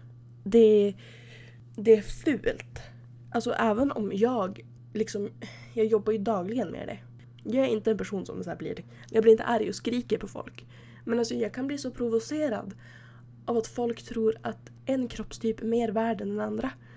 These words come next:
Jag förstår inte hur folk tänker. Det hör liksom också ihop med typ rasism.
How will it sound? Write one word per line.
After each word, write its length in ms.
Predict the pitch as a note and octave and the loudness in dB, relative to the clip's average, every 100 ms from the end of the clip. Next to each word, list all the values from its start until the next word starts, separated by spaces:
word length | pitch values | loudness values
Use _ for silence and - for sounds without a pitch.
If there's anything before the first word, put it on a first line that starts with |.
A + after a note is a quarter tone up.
| - | -4
Jag 120 | A3+ | -2
förstår 280 | B3+ - B3+ | -2 0 0
inte 140 | A3+ | 0
hur 60 | A3 | -2
folk 260 | A#3 G#3+ - | -4 -6 -4
tänker. 560 | C4+ F#4+ - - - - - - - | -2 -2 -4 -8 -10 -14 -18 -20 -10
Det 100 | A3+ | -8
hör 160 | B3+ B3+ | -4 -4
liksom 540 | A#3 - G#3+ A3 G#3+ | -4 -6 -6 -2 -2
också 240 | G#3+ B3+ | -2 0
ihop 260 | A3+ G3 F#3+ | 2 2 -2
med 320 | G3+ F#3+ F#3 - - - - | -2 -2 -4 -6 -16 -18 -10
typ 180 | G3+ | -8
rasism. 460 | - - C4 - - | -6 -6 -6 -8 -12